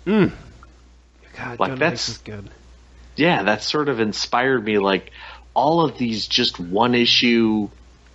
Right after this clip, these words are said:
Speaker 2: you know, one and dones. It, ah, it just inspired me, like, I wanna read more of these. And in the sixties, they were actually, you know, fifties, sixties, they were doing 'em real good.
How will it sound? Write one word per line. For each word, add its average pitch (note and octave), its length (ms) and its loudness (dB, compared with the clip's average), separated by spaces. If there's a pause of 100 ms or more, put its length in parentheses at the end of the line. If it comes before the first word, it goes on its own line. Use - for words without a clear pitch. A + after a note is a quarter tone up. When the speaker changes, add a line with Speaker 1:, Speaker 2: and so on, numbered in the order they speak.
Speaker 2:
you A2+ 120 2
know, G2 80 4
one A2 280 2
and G2 160 2
dones. G2 600 0 (220)
It, - 280 0 (180)
ah, - 500 -2 (500)
it A#2 160 0
just C3+ 240 0
inspired B2 580 0
me, A#2 120 2
like, G#2+ 300 -2 (200)
I E3+ 120 0
wanna C3 260 0
read C3 320 -2
more F3 180 -2
of G2 120 0
these. E2 300 -4
And G2+ 260 2
in B2+ 180 2
the B2+ 100 4
sixties, B2 600 0
they F#3+ 120 0
were D#3+ 160 2
actually, C3 400 0
you C#3+ 80 2
know, G#2 80 2
fifties, D3 460 0
sixties, F3+ 480 -2
they C#4+ 100 2
were A#3+ 140 2
doing F#3 280 2
'em E3 160 2
real G3+ 360 2
good. F#3 440 2